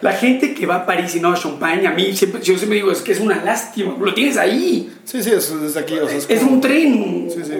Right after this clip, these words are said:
Speaker 1: O sea, es un tren, digo, a Reims quizás harás un poquito más.
Speaker 2: Hay, hay mucho que ver en París, quizás.
Speaker 1: Sí, sí,
Speaker 2: <laughs> Pero
Speaker 1: pero, o sea, pa-, digo, para decirte que Champagne no es así como,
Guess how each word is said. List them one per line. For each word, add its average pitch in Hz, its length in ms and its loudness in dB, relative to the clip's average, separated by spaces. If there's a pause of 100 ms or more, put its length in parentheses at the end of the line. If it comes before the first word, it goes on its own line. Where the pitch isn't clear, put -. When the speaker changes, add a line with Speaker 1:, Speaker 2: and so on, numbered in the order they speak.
Speaker 1:
O 190 160 -8
sea, 175 280 -2
es 151 100 -4
un 175 140 -6
tren, 214 280 0
digo, 170 320 2
a 143 160 4
Reims 190 280 -4
quizás 165 400 -2
harás 156 260 -2
un 175 80 -10
poquito 147 340 -10
más. 196 120 0
Speaker 2:
Hay, 196 160 4
hay 185 80 2
mucho 190 240 0
que 165 80 -2
ver 170 140 2
en 156 80 -4
París, 147 260 -2
quizás. 151 340 -6
Speaker 1:
Sí, - 180 0
sí, 269 60 4
Speaker 2:
<laughs> 202 160 4
Pero 214 220 2
Speaker 1:
pero, 160 340 2
o 170 80 -2
sea, 151 160 -4
pa-, 170 140 -2
digo, 190 180 4
para 165 140 2
decirte 190 360 -2
que 202 120 -4
Champagne 151 400 -2
no 180 80 0
es 180 100 0
así 175 180 0
como, 160 380 -2